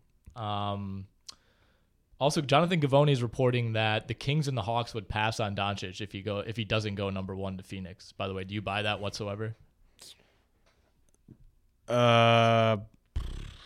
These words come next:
Speaker 2: well,
Speaker 1: Kings aren't gonna pass on him, right?
Speaker 2: Well, I mean, I could believe that one or both of them prefer somebody else, but, I mean,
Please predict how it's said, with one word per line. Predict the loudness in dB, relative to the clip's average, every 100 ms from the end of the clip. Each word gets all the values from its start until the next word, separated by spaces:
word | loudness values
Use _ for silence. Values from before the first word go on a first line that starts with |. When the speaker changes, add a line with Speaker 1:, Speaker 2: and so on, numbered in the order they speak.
| -20 -20 -20 -8
Speaker 2:
well, | -2 0
Speaker 1:
Kings | 2 0
aren't | 0
gonna | -2 -8
pass | -6 -4 -2
on | -4
him, | -4
right? | -6 2
Speaker 2:
Well, | 8 10 10 6 -20 -20 _ -18 -18 -20 _ _ _ _ _ _ _ _ _ 2
I | 6
mean, | 8 8
I | 6
could | 2 2
believe | 2 2 2 2 2 -2 0
that | 0 0 -16 -16 -16 _ _ _ _
one | -6 2 6 8 6
or | 6 4
both | 6 4 4
of | 0 2
them | 2 2 -2
prefer | -4 -6 0 2 4 4 2 0 -8 _ _ _ _ _ _ _ -14
somebody | 0 2 4 2 6
else, | 8 8 6 2 0
but, | 4 4 2 _ _ _ _ _ _ -12
I | -6
mean, | -4 -4 -4